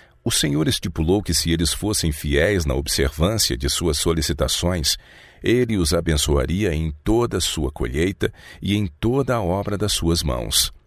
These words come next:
Deuteronômio dezesseis, quinze.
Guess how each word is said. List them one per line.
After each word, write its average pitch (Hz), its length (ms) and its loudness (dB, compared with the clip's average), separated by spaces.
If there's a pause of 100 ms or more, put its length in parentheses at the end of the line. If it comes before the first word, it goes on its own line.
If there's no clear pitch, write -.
(200)
Deuteronômio 85 880 2
dezesseis, 95 720 2
quinze. 71 540 -4